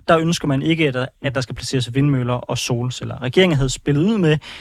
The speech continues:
at det var endnu mere vidtgående, end det, der, øh, endte med at blive, blive vedtaget. Men selv det, der er vedtaget, ses af Danmarks Naturfredningsforening som værende en vedvarende energi, der kommer på bekostning af vigtig natur.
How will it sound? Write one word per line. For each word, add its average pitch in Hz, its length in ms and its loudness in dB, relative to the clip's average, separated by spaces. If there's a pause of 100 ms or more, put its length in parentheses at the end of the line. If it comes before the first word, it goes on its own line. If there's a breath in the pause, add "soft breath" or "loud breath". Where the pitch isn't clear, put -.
(140 loud breath)
at 123 120 -6
det 131 100 2
var 135 60 2
endnu 180 240 4
mere 165 200 2
vidtgående, 135 460 -4
end 127 160 -8
det, 143 120 -2
der, 143 100 2 (360 soft breath)
øh, 127 160 -2
endte 151 180 -2
med 139 80 2
at 135 140 -4
blive, 123 220 -6
blive 127 160 -2
vedtaget. 143 420 0
Men 127 120 -2
selv 180 240 2
det, 180 140 0
der 180 60 6
er 143 100 4
vedtaget, 139 480 -4
ses 131 300 -6
af 117 60 -8
Danmarks 127 280 -2
Naturfredningsforening 120 800 -4
som 127 200 0
værende 123 280 0 (500 loud breath)
en 135 840 2
vedvarende 147 420 4
energi, 131 340 -2
der 135 100 -2
kommer 139 240 0
på 127 120 -4
bekostning 131 580 -2
af 117 120 -8
vigtig 127 420 -6
natur. 127 560 -4